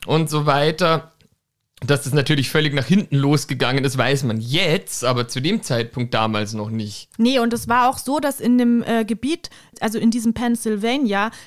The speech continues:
Speaker 2: da hat es tatsächlich auch funktioniert eine Zeit lang. Da war es wirklich so, dass auch die Native Americans nicht versucht haben, permanent die Städte zu überfallen und ihr Land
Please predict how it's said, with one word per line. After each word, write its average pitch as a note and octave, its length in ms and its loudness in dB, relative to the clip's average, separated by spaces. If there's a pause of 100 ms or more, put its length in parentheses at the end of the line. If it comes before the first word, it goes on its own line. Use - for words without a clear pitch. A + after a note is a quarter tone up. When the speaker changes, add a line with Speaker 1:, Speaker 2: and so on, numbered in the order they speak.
Speaker 2:
da G#3 200 -2
hat C4+ 160 -4
es D4+ 140 -6
tatsächlich A#3+ 720 -4
auch - 180 0
funktioniert A3+ 760 0 (360)
eine G#3 160 -2
Zeit F#3 360 -4
lang. E3+ 260 -2 (380)
Da G#3 340 0
war A3 320 2
es C4+ 200 -6
wirklich C4 340 -4
so, B3 320 -2 (180)
dass G#3+ 240 -4
auch G#3+ 360 2 (200)
die A3 80 0
Native G#3 340 -2
Americans A3+ 600 0
nicht B3+ 240 2
versucht A#3+ 420 -2
haben, A3+ 260 2
permanent A3 460 0
die A3+ 60 0
Städte B3 320 -2
zu - 220 -4
überfallen G#3+ 760 0
und G#3 160 -2
ihr F#3 140 -2
Land G#3 420 0